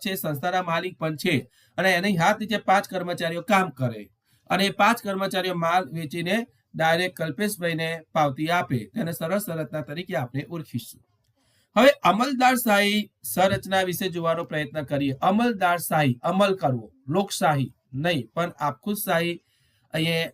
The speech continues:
જોવા મળશે. પેલા વ્યાખ્યા જોઈએ કે જે સંસ્થાની કામગીરી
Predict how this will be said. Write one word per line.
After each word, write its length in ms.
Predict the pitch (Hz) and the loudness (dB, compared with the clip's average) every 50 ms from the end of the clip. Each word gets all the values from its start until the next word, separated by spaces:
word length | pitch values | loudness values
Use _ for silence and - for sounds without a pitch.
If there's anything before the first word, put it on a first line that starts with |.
| _ | _
જોવા 300 | 135 139 147 147 156 156 | -6 -4 0 2 2 2
મળશે. 480 | 147 143 127 117 - - - - - - _ _ _ _ _ _ _ _ _ _ _ _ _ _ _ _ _ _ _ - | 2 2 0 -2 -4 -8 -12 -14 -14 -16 _ _ _ _ _ _ _ _ _ _ _ _ _ _ _ _ _ _ _ -4
પેલા 120 | 190 214 | 0 2
વ્યાખ્યા 420 | 233 214 196 175 - - - 180 175 | 2 4 4 2 0 0 0 0 0
જોઈએ 420 | 156 143 123 117 107 101 95 - _ _ _ _ _ _ _ - | 2 2 0 0 -2 -6 -10 -14 _ _ _ _ _ _ _ 0
કે 100 | 277 277 | 2 4
જે 260 | 202 220 226 277 302 | 4 6 6 6 4
સંસ્થાની 760 | 269 - 262 247 240 226 208 - - 226 220 214 214 214 208 | 4 4 4 4 4 2 0 0 2 2 4 4 2 0 0
કામગીરી 800 | 214 202 190 190 190 190 185 180 185 190 190 208 233 269 285 | 2 4 4 6 4 4 0 0 0 2 4 4 4 4 2